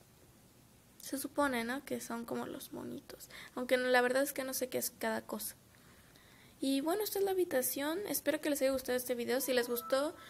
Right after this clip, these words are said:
regálame un like y comparte este video. Suscríbete para más. Y no olviden ver las series anteriores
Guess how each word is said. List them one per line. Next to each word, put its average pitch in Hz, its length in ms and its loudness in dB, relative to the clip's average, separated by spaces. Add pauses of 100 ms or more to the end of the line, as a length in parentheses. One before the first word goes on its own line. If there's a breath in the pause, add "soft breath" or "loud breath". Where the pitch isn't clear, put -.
(160 loud breath)
regálame 262 460 2
un 262 100 -2
like 262 400 2 (440 loud breath)
y 240 600 0
comparte 240 460 0
este 262 200 2
video. 240 420 2
Suscríbete 277 640 2
para 254 240 2
más. 254 400 -2 (200 loud breath)
Y 262 100 2
no 254 100 4
olviden 277 360 2
ver 277 140 0
las 277 160 0
series 262 560 2
anteriores 226 840 -2